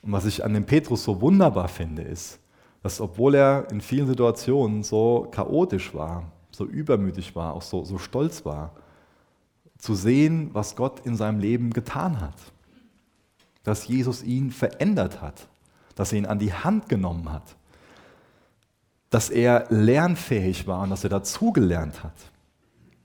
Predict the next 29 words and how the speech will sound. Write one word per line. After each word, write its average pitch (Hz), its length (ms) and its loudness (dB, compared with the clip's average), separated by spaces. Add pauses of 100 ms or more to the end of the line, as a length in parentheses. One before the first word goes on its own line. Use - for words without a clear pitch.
(140)
Dass - 160 -4
er 117 80 4
dann 120 200 6
irgendwann 135 460 2
diesen 127 320 -4
Brief - 500 -8
schreiben 208 440 2
konnte 92 320 -6
und 101 120 -2
sagen 139 400 2
konnte, 92 460 -2 (1120)
„Seid 104 360 2
nüchtern 113 640 0 (1300)
und 92 180 -4
wacht.“ - 460 -6 (1120)
Obwohl 107 380 0
es 117 180 -2
auch 113 320 -2
Zeiten 127 400 0
in 113 100 0
seinem 104 220 0
Leben 110 280 2
gegeben 110 440 0
hat, 120 240 -6
wo 110 120 0
es 117 120 -6
ganz 123 240 -2
anders 220 500 -4
war. 73 300 -10